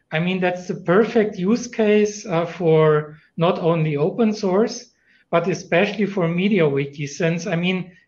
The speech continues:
MediaWiki is the software backend of the largest wiki in the world.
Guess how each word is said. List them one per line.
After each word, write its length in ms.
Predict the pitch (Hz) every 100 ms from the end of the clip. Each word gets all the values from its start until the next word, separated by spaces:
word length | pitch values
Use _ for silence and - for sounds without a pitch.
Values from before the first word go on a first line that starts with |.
| -
MediaWiki 680 | 165 202 214 196 202 196 180
is 140 | -
the 60 | 151
software 560 | - 180 185 190 160 -
backend 600 | 160 175 170 151 196 220 _ _
of 200 | - 160 -
the 100 | 160
largest 840 | 143 147 196 196 - 190 - -
wiki 320 | 160 180 190
in 100 | 165
the 100 | 147
world. 340 | 127 123 127